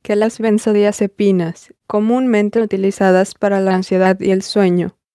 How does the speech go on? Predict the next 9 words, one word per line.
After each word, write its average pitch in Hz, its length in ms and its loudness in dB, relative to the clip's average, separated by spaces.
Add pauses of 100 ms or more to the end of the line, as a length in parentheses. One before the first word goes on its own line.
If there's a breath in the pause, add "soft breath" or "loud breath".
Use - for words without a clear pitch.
(120)
Los 214 260 0
analgésicos 202 840 0
opioides, 190 800 0 (140)
como 202 240 2
la 196 120 2
oxicodona 226 760 -2
y 214 80 -2
la 190 120 0
hidrocodona, 185 800 0